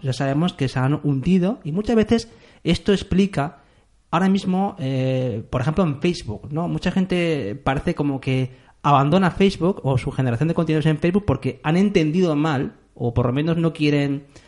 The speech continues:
estar de acuerdo con esa filosofía de Facebook para las páginas de que, oiga, usted tiene una herramienta aquí idónea para llegar a un público, úsela. Porque estaremos de acuerdo, eh, yo estoy completamente de acuerdo en la parte de generación de contenidos, cómo generas contenidos, cómo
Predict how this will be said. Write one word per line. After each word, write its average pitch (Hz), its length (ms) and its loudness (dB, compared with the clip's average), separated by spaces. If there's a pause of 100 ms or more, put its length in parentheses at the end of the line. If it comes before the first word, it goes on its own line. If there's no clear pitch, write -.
(240)
estar 143 340 0
de 147 80 2
acuerdo 151 320 0
con 127 120 -2
esa 151 160 -2
filosofía 139 440 -4
de 127 120 -2
Facebook 143 460 -4
para 120 160 -2
las 110 180 -8
páginas 147 500 -2
de 120 120 -6
que, - 420 -6
oiga, 156 160 -2
usted 147 260 -4
tiene 156 200 -4
una 165 120 -2
herramienta 143 580 -2
aquí 135 600 -4
idónea 135 540 -2
para 123 240 -4
llegar 123 240 -2
a - 20 0
un 135 140 -2
público, 165 560 -2
úsela. 143 640 -2 (480)
Porque 131 240 0
estaremos 131 360 2
de 143 60 0
acuerdo, 151 440 0
eh, 123 220 -8
yo 123 80 0
estoy 135 180 -2
completamente 123 460 -2
de 127 80 0
acuerdo 123 220 -2
en 135 60 -2
la 127 80 -2
parte 120 260 -8
de 120 100 -4
generación 117 340 -6
de 117 60 -6
contenidos, 151 600 0
cómo 120 240 -10
generas 120 360 -6
contenidos, 160 760 -2
cómo 123 380 -8